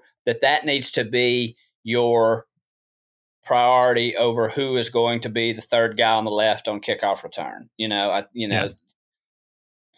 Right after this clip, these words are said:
Speaker 1: figure that out. Somebody can handle, somebody can do that. Okay.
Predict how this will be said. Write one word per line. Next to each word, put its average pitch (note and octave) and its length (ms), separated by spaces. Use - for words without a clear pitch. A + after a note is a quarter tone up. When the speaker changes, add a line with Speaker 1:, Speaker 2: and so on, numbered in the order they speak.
Speaker 1:
figure D#3 320
that C3+ 240
out. G#2 260
Somebody C3+ 520
can B2+ 160
handle, A#2 580
somebody C#3 360
can C3 220
do B2+ 160
that. A#2+ 200
Okay. G2 560